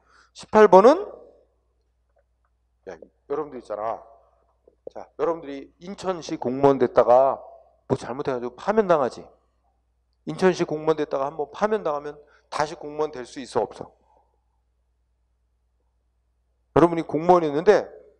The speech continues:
파면당해서 잘렸어. 다시 공무원 될 수 있어, 없어? 될 수 있어요.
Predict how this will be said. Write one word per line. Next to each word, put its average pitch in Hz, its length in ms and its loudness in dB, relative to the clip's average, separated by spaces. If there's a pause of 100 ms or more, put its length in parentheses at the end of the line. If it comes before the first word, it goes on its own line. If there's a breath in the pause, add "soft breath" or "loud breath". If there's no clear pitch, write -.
(800)
파면당해서 190 540 -6
잘렸어. - 540 -2 (320)
다시 143 220 -2
공무원 160 320 2
될 127 140 -8
수 - 140 -12
있어, 131 240 -2
없어? - 240 -4 (1600 soft breath)
될 175 120 -4
수 - 140 -10
있어요. 139 540 0